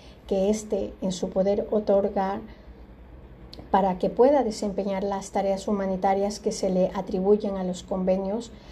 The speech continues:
a fin de prestar protección y asistencia a las víctimas de los conflictos. El C I C R también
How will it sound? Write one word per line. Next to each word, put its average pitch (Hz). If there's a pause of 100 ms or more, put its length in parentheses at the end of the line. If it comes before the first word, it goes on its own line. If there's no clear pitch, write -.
(140)
a 185
fin 247
de 277
prestar 277
protección 247
y 269
asistencia 233
a -
las 214
víctimas 254
de 220
los 190
conflictos. 180
El 180
C 202
I 202
C 208
R 262
también 240